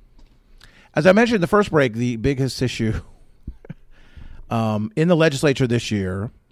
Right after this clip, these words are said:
we heard, we heard our Republicans talking about this. The governor has talked about this. Polling has shown this. People, you know,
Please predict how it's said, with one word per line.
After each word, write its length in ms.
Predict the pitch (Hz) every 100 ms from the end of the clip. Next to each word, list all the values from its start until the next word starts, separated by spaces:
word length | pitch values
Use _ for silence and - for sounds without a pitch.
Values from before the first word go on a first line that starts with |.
| -
we 120 | 113
heard, 340 | 139 139 135 -
we 140 | 113
heard 260 | 110 131 123
our 160 | 107
Republicans 480 | 104 104 120 113 101
talking 240 | 104 98 95
about 240 | 90 90
this. 260 | 90 87 - _ _ -
The 80 | 101
governor 320 | 127 139 120
has 160 | 113
talked 260 | - 98 -
about 300 | 90 90 87
this. 400 | 73 82 - - _ _ _ _ _ _ - - -
Polling 380 | 147 165 143
has 120 | 117 104
shown 320 | 113 98 90
this. 400 | 85 92 - - _ _ _ _ _ -
People, 580 | 165 165 147 135 131 -
you 140 | 123
know, 260 | 110 104